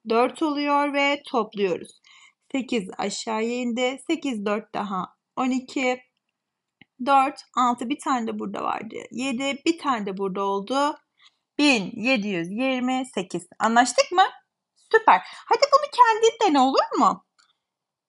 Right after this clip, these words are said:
Nereden başlıyoruz? Bu sayımız yokmuş gibi davranıyoruz. Dokuzar dokuzar yedi tane,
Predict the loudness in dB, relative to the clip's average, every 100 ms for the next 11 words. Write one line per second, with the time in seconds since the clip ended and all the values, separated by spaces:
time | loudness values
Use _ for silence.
0 | _ 2 6 8 8 6 6 4 0 -2
1 | -2 -2 -2 0 0 0 -2 -2 -2 -4
2 | -4 -2 0 4 4 4 0 0 0 0
3 | 0 0 0 0 0 -2 -2 -6 -4 -2
4 | -2 -2 -6 -8 -4 -2 0 0 0